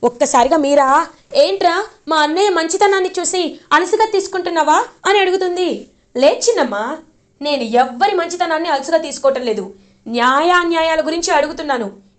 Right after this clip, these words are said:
ఏ, మీ ఇంటి నుండి మా ఇంటికి పంపించిన ఈ భూమిని నేను కొన్ని రోజులు పెళ్ళయ్యాక మా ఇంట్లో పెట్టి తర్వాత మీ ఇంటికి తీసుకొచ్చి వదిలేస్తాను అంటేనే మీకు అంత కోపం వచ్చిందే?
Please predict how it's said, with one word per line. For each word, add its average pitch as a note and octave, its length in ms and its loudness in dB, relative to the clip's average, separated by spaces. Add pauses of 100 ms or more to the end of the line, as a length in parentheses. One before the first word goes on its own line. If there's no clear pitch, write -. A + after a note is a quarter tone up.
ఏ, C4 220 2 (480)
మీ C#4 120 -4
ఇంటి D#4 400 -4
నుండి E4 380 -6 (220)
మా A#3 240 2
ఇంటికి G4 260 -2
పంపించిన E4 600 -4 (300)
ఈ D#4+ 140 0
భూమిని C#4 680 -2 (320)
నేను G4+ 240 2
కొన్ని D#4 260 0
రోజులు C#4+ 300 2
పెళ్ళయ్యాక D4 460 0
మా A#3 280 -2
ఇంట్లో F4+ 280 -2
పెట్టి D4 460 -4 (220)
తర్వాత F#4+ 440 2
మీ G4+ 140 -8
ఇంటికి - 260 -10
తీసుకొచ్చి E4 680 -6 (220)
వదిలేస్తాను G#4 800 2
అంటేనే G4+ 300 -2
మీకు F#4+ 240 -4
అంత C4+ 220 -4
కోపం F#4+ 340 0
వచ్చిందే? A#3+ 640 -4